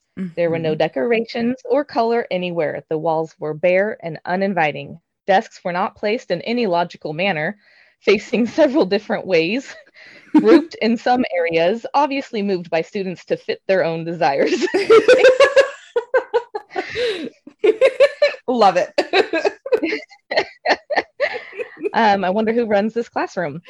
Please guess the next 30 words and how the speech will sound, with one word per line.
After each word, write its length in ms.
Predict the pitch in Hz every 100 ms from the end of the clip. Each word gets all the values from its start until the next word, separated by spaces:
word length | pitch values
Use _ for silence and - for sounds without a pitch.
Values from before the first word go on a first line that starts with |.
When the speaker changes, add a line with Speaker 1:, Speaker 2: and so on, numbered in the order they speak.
| - - -
Speaker 1:
Uh, 160 | - 214
broken 500 | 180 240 269 320 330
pencils 600 | - 277 349 - 254 254
and 200 | 233 247
food 200 | 262 254
wrappers 500 | 196 180 - 180 180
littered 540 | 165 202 208 214 202
the 100 | 190
floor. 600 | 208 _ 170 160 143 143 -
Speaker 2:
Ugh. 300 | 190 202 226
Speaker 1:
Oh 420 | 226 226 220 214
my 200 | 214 214 208
goodness. 300 | 170 160 147 - _ _ _ _ _ _ -
That 160 | 196
is 120 | 226 208
my 160 | 226
biggest 580 | 180 185 180 180 180 _ _ _
pet 220 | 196 -
peeve. 420 | 190 175 180 175 _ _ -
Speaker 2:
If 240 | - 339
it's 160 | 381 392
Speaker 1:
Like 160 | 415
Speaker 2:
like 100 | 359
a 40 | 262
rogue 420 | 240 226 233 -
pencil 540 | 226 214 214 - 208
or 140 | 196 185
a 60 |
rogue 340 | 180 185 190 -
pen, 460 | - 170 175 175